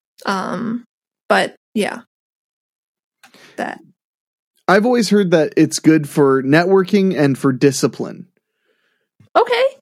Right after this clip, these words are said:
Speaker 2: L-,
Speaker 1: I, I
Speaker 2: if
Speaker 1: mean
Speaker 2: you, if you graduate, I mean, 'cause you have to start something and finish something that takes, like, four years.
Speaker 1: I, I could see the discipline. Networking only works if you have social capital and you know how to network.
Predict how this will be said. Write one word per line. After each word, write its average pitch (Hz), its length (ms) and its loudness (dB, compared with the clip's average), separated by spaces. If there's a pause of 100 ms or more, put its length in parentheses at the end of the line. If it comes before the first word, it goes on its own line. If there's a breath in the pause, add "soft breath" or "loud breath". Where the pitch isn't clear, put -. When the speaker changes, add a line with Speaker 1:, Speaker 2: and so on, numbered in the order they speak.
(140)
Speaker 2:
L-, - 140 2
Speaker 1:
I, 208 100 4
I 208 120 2
Speaker 2:
if 220 40 4
Speaker 1:
mean 190 200 2
Speaker 2:
you, 202 100 4
if 202 180 2
you 196 100 4
graduate, 143 480 2
I 120 60 0
mean, 123 140 0
'cause 139 160 0
you 170 60 6
have 160 100 2
to 135 100 -4
start 156 300 0
something 135 280 0
and 123 80 0
finish 143 300 0
something 156 300 0
that 139 100 0
takes, 131 220 -2
like, 123 100 -4
four 131 220 -4
years. 147 400 -2 (1040 soft breath)
Speaker 1:
I, 320 180 2
I 330 140 2
could 403 160 0
see 370 160 0
the 311 80 0
discipline. 294 680 -2
Networking 285 800 0 (220)
only 339 460 2
works 233 640 -2 (420)
if 247 240 2
you 233 400 2
have 233 240 0
social 233 280 0
capital 214 500 2
and 214 240 2
you 208 100 2
know 208 240 2
how 214 240 -2
to 240 140 -2
network. 247 500 -2